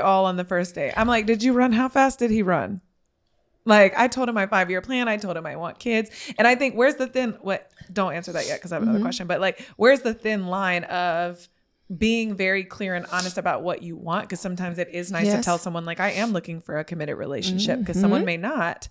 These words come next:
Speaker 2: Correct.
Speaker 1: So being clear about those things sometimes is important.
Speaker 2: Correct.
Speaker 1: But I think people really throw it all on the table, and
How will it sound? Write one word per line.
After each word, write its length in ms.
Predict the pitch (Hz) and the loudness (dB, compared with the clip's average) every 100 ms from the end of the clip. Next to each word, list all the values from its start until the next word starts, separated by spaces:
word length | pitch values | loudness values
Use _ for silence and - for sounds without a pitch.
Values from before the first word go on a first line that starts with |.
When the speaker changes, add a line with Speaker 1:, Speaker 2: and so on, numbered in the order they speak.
| - - | -16 -4
Speaker 2:
Correct. 320 | - 240 156 | 4 4 6
Speaker 1:
So 40 | |
being 200 | 202 254 | 2 0
clear 200 | 226 240 | 0 0
about 200 | 226 220 | 2 0
those 160 | 202 208 | -2 -8
things 260 | 214 196 - | -6 -6 -4
sometimes 520 | 220 214 208 196 - - | -6 -6 -8 -10 -12 -10
is 300 | 196 240 247 | -8 -8 -8
important. 640 | 214 208 - 185 175 220 - _ - | -10 -8 -6 -6 -6 -10 -10 _ -12
Speaker 2:
Correct. 560 | - 196 175 - - - - _ _ _ _ - | -2 0 0 -4 -14 -20 -20 _ _ _ _ -8
Speaker 1:
But 240 | 202 208 | 2 4
I 100 | 196 | 4
think 440 | 190 196 - _ - | 2 -2 -4 _ -6
people 320 | 214 180 165 | -2 0 0
really 300 | 175 175 170 | 0 0 0
throw 200 | 175 165 | -2 -2
it 60 | 160 | 0
all 160 | 156 | -2
on 120 | 156 | -4
the 80 | 156 | -8
table, 440 | - 156 156 156 - | -8 -8 -6 -6 -6
and 300 | 156 156 | -8 -10